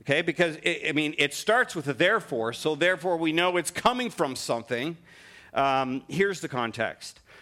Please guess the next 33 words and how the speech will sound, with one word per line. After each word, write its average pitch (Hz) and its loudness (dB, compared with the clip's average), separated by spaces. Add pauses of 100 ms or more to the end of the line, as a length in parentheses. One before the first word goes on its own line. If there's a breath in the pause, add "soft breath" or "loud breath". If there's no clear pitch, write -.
(240 loud breath)
The 151 2
writer 220 4
of 180 0
this 156 -4
epistle, 143 -2 (500)
um, 107 -6
we 120 -2
don't 139 0
know 135 0
who 135 -6
he 123 -4
is, 107 -2 (120)
became 190 -2
aware 127 0
that 131 -2
a 135 0
bunch 151 -2
of 135 -6
Jewish 160 -4
converts 151 -4
to 160 -12
Christianity 127 -4 (520 soft breath)
were 139 -2
under 151 0
fire 131 -2 (760)
for 110 -4
their 98 -6
faith. - -8
They 107 -2
were 107 -4
taking 127 -6
it 123 -6
hard. 95 -4